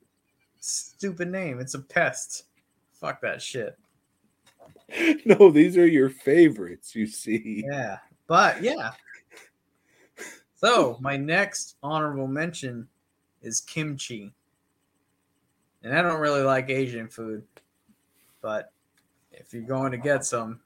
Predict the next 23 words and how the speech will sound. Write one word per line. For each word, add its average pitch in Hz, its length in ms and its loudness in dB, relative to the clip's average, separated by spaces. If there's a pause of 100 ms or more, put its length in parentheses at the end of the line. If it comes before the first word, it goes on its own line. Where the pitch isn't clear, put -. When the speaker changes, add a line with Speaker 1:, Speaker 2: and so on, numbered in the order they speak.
Speaker 1:
might 127 140 -8
as 131 120 -8
well 127 120 -4
throw 135 200 -4
some 120 200 -6
kimchi 131 540 -8
sauce 107 420 -6
on 117 180 -12
it. 117 120 -16
Speaker 2:
I - 640 -20
think 120 180 -6
that's 101 240 -4
Korean. 98 580 -6 (1300)
Speaker 1:
Next, - 720 -2 (1600)
for 127 100 -8
my 131 180 -4
honorable 131 360 -2
mention, 117 560 -10 (1080)
is 120 160 -8
tartar 139 600 0
sauce. - 680 -10 (1000)
You 117 140 -10
know, 127 320 -4